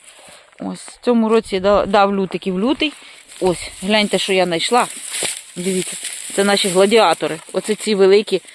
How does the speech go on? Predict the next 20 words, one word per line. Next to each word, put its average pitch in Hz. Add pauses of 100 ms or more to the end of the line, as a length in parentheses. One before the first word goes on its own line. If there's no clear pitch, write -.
(1300)
е, 208
ці 175
аліуми, 208
які 202
всім 208
подобаються. 185 (460)
Ось 170
вони. 151 (880)
Такими 202
великими-великими 190
шапками, 165
як 156
голови. 165 (540)
Ось 165
це 175
вони 165 (800)
повиходили. 180 (360)
Ось. 196 (600)
Буде 180
трішки 196